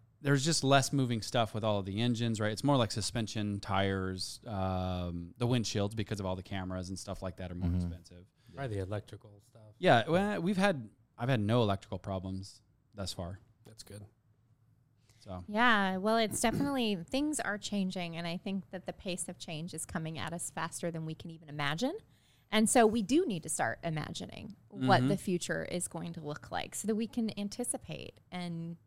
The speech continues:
Speaker 4: and get there so that we're there when it comes.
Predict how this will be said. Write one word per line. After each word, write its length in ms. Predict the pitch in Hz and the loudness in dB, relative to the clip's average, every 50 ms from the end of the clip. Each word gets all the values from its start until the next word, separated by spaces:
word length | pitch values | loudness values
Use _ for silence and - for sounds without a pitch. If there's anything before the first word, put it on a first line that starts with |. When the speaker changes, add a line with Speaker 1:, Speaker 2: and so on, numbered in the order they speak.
| - | -8
Speaker 4:
and 180 | 196 190 190 175 | -4 -2 -2 2
get 180 | 202 196 214 - - | 2 0 0 0 -2
there 200 | - 143 123 90 | -2 -2 -2 -2
so 180 | 165 - - 202 | -2 -2 -2 0
that 200 | 190 202 - - | 0 0 -2 -2
we're 180 | 202 208 220 | -2 -2 0
there 260 | 208 190 196 190 190 | 0 2 2 2 0
when 200 | 190 185 180 185 | 0 -2 -4 -6
it 100 | 180 - | -8 -8
comes. 500 | - - 185 180 - - 190 - - - | -6 -6 -6 -6 -6 -6 -6 -6 -6 -6